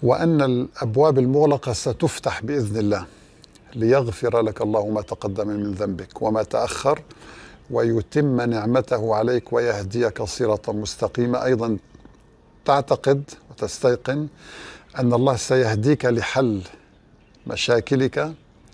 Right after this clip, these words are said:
والتخلص من همومك، وأنه سيغفر لك إن شاء الله، "وينصرك الله نصرا عزيزا".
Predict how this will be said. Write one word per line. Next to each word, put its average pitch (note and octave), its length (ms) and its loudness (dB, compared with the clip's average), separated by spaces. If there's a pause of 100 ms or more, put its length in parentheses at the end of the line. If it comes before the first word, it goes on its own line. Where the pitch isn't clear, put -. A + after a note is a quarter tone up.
(500)
والتخلص B2 720 0
من A#2+ 120 0
همومك، C#3+ 640 0 (360)
وأنه B2+ 380 -2
سيغفر A#2+ 680 0
لك A#2+ 240 0
إن G#2+ 180 -6
شاء A#2 280 -2
الله، B2 300 0 (3500)
"وينصرك B2 880 0
الله G#2+ 540 0
نصرا A2+ 540 -4
عزيزا". F#2+ 500 -10